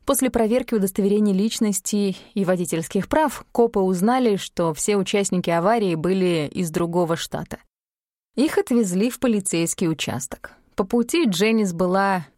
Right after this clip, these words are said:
довольно болтлива, и полиция выяснила возраст каждого. Оказалось, что трем парням было по восемнадцать, а Дженнис еще не достигла совершеннолетия. "Мы пытались сделать вид, что ничего особенного не произошло",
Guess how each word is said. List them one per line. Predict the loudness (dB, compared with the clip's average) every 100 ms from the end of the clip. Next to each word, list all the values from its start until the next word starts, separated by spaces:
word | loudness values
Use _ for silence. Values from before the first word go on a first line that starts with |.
| -6
довольно | 0 2 2 2 2
болтлива, | 2 0 0 -2 0 0 2 0
и | 0
полиция | -2 -2 0 -2 -2 0 0
выяснила | 0 0 0 0 0 0
возраст | 0 0 -2 -4 -2
каждого. | -2 0 0 -2 -4 _ _ _
Оказалось, | -2 0 2 2 2 0 -6
что | -4 0 0
трем | 2 2 2
парням | 2 2 2 2
было | 2 0
по | 0
восемнадцать, | 0 0 0 0 0 -2 -4 -10 -20 -12 -2
а | -2
Дженнис | 2 2 2 0 0
еще | 0 2
не | 2 2
достигла | 0 -2 -2 0 0
совершеннолетия. | 0 0 0 -2 -4 -4 -6 -10 -14 -20 _ _ _ _ _ -2
"Мы | 0 0
пытались | 0 0 2 2
сделать | 0 0 0 -2 -2
вид, | -2 -2
что | -2 0
ничего | 0 0 0 0
особенного | 0 0 0 0 0
не | 0
произошло", | 0 0 0 -2 -2 0 0